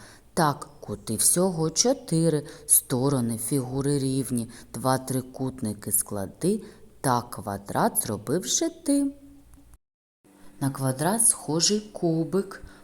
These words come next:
подарунок, книга. Які ще предмети квадратної форми ти знаєш? Трикутник. Ось трикутник маєш знати, щоб його завжди впізнати. Це для клоуна ковпак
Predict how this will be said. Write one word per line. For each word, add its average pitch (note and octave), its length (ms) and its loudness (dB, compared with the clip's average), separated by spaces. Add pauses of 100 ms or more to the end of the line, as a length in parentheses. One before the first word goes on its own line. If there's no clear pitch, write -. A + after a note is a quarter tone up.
(120)
подарунок, F3+ 960 6 (360)
книга. A2+ 760 4 (360)
Які G3+ 340 4
ще C#3+ 320 6
предмети B2+ 600 2
квадратної A2 680 -2
форми A3 600 2
ти B2+ 280 0
знаєш? D3+ 920 4 (880)
Трикутник. C3+ 720 -4 (260)
Ось B3 200 6
трикутник C4 880 0
маєш B2 460 -2
знати, E3+ 680 4 (160)
щоб C#3 320 -2
його C#3 380 0
завжди A#2+ 520 -2
впізнати. D3 920 2 (260)
Це - 240 4
для C#3 200 2
клоуна A#2+ 720 0
ковпак E3 640 -2